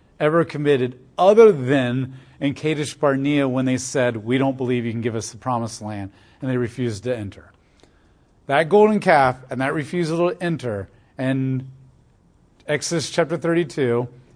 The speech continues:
and in Numbers thirteen and fourteen are considered the worst horrific moral events, immoral events in all of Israelite history until we get to the book of Kings. <laughs>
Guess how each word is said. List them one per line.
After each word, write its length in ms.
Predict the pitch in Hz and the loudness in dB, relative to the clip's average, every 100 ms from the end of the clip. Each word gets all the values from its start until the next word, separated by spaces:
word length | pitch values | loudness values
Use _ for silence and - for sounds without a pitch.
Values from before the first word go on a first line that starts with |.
| - | -6
and 100 | 131 | -2
in 120 | 131 | 0
Numbers 400 | 135 143 151 - | 0 2 0 0
thirteen 440 | - 151 127 156 | -2 -2 -2 -6
and 120 | 151 | -6
fourteen 640 | 139 156 139 - 113 107 101 - - | -2 -2 -2 -8 -6 -8 -10 -18 -8
are 100 | 143 | -6
considered 440 | 143 139 - 135 | -4 -4 -4 -4
the 80 | 123 | -2
worst 680 | 117 104 131 190 170 - - _ _ _ | -2 0 4 4 2 -4 -12 _ _ _
horrific 680 | 143 127 151 151 165 - - _ - | -4 0 0 2 0 -2 -16 _ -10
moral 600 | 131 135 135 135 139 - - - | -2 2 4 4 2 -4 -16 -8
events, 720 | 110 104 127 104 92 - - - | -6 -2 -2 -2 -6 -10 -10 -4
immoral 580 | 165 139 104 90 95 _ 127 | -2 0 -2 -6 -12 _ -10
events 500 | 110 113 104 - - _ _ _ _ _ _ | -6 -6 -6 -10 -14 _ _ _ _ _ _
in 120 | 143 131 | -4 2
all 200 | 127 127 | 4 4
of 80 | |
Israelite 440 | 127 113 123 120 123 | 2 0 0 -2 -2
history 580 | 131 123 - 107 101 101 _ _ - | -6 -8 -8 -10 -10 -12 _ _ -8
until 180 | 165 160 | -2 0
we 80 | 127 | 0
get 140 | 123 | -2
to 80 | 110 | -6
the 80 | 104 | -8
book 200 | 107 92 | -10 -10
of 100 | 87 | -12
Kings. 520 | 113 87 - - - | -12 -12 -14 -20 -16
<laughs> 60 | 143 | -14